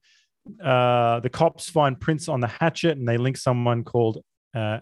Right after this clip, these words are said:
Anna Katrina Maxwell, who looks in her photo a lot like our Katrina Gavin. That's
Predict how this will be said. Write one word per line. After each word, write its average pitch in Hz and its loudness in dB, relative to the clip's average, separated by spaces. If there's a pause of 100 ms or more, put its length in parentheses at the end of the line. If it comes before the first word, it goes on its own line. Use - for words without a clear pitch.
Anna 147 0
Katrina 135 -2
Maxwell, 147 0 (100)
who 120 0
looks 185 -4
in 220 -2
her 190 0
photo 185 0
a 165 -4
lot 202 -2
like 170 -2 (260)
our 117 4
Katrina 113 -6
Gavin. 117 0
That's 110 -10